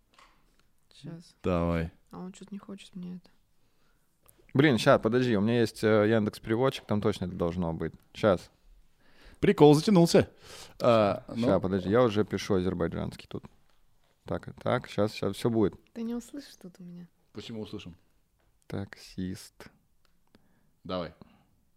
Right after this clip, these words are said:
Speaker 3: Щас.
Speaker 1: Голосовой вывод не поддерживает азербайджанский,
Speaker 3: М,
Speaker 1: пишет мне.
Speaker 3: у меня то же самое.
Speaker 2: М.
Speaker 1: Ну тут, если так читать, такси суру суру су.
Speaker 3: Да.
Speaker 2: Такси суру суру су?
Speaker 3: Да, такси тут суру сю. Ну, ты знаешь,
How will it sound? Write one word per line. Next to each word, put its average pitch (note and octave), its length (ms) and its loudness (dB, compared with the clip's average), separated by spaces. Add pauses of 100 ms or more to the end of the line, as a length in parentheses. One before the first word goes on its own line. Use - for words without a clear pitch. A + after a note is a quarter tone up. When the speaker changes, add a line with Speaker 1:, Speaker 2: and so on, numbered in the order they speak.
(200)
Speaker 3:
Щас. - 260 -14 (120)
Speaker 1:
Голосовой C#4 560 -4
вывод C4+ 460 -8
не B3+ 120 -4
поддерживает B3 600 -8
азербайджанский, F3+ 680 -6
Speaker 3:
М, A2+ 200 4
Speaker 1:
пишет G2+ 200 -6
мне. - 100 -14
Speaker 3:
у A2 40 -2
меня A2+ 160 2
то G#2 160 0
же G2+ 120 -2
самое. G#2 320 0
Speaker 2:
М. G2 500 -4 (320)
Speaker 1:
Ну G#3+ 120 -6
тут, - 220 -8
если A#3 260 -6
так B3+ 140 -4
читать, - 320 -4
такси C4 480 -4
суру C4 480 -8
суру B3+ 400 -8
су. E3+ 320 -8 (100)
Speaker 3:
Да. A2+ 180 4 (1200)
Speaker 2:
Такси B2 300 0
суру D3 200 0
суру D3 200 2
су? D#3 120 0
Speaker 3:
Да, A2+ 200 6
такси - 380 2
тут B2+ 200 0
суру A2+ 420 0 (160)
сю. - 240 -4
Ну, B2+ 100 2
ты C3 60 2
знаешь, D3+ 260 4